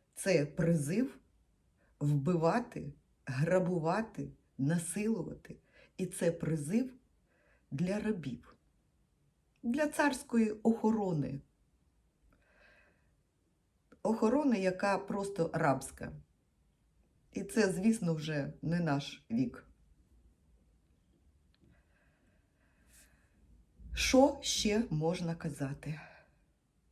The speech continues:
Люди кричать, радіють, бурні аплодисменти.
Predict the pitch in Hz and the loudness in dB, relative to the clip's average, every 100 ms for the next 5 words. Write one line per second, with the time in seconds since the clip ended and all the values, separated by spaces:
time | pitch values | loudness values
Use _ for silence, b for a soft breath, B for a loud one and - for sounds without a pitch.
0 | - 190 196 147 139 - 156 147 - - | -2 0 0 -2 -4 -2 -2 -2 0 2
1 | 302 - - _ _ _ _ _ _ 170 | 2 -2 -18 _ _ _ _ _ _ 4
2 | 170 147 135 202 277 269 254 - _ _ | 6 4 2 2 4 2 -4 -12 _ _
3 | _ _ _ _ _ _ _ _ 131 127 | _ _ _ _ _ _ _ _ -8 -4
4 | 151 262 294 277 254 240 233 - _ _ | 4 6 6 6 4 4 0 -6 _ _
5 | 208 - 170 165 143 131 - 117 127 127 | 2 2 0 0 -2 -4 0 2 2 -4
6 | - - | -6 -10